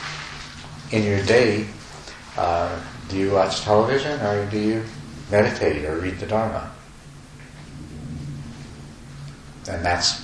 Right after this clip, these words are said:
that's the kind of shift that takes place. Hopefully it'll take place naturally. The more you practice and the more you study the Dharma, the more you'll want to practice and the more you, more you'll want to study the Dharma. Part of it is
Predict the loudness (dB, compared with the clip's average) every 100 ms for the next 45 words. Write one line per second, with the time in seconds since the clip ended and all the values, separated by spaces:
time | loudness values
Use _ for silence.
0 | 2 2 2 -2 -2 -2 -2 -2 -2 -2
1 | -2 -2 -2 4 4 4 -4 -12 -16 -8
2 | 4 6 6 8 8 6 2 -2 4 4
3 | 4 2 2 2 0 -2 -4 -8 -12 -12
4 | -14 -16 -4 -2 6 8 8 6 2 0
5 | 4 4 4 2 2 0 0 0 4 4
6 | 4 4 4 4 2 -2 0 2 2 0
7 | -2 -8 -10 0 4 6 8 6 6 4
8 | 2 0 -2 -2 -6 -6 -4 -4 -6 -4
9 | -4 -6 -6 -8 -6 -4 -4 -4 -4 -4
10 | -6 -4 -2 -4 -4 -8 -6 -6 -6 -8
11 | -12 -14 -14 -14 -14 -16 -16 -16 -16 4
12 | 8 8 8 6 6 2 -12 0 8 10
13 | 10 6 -2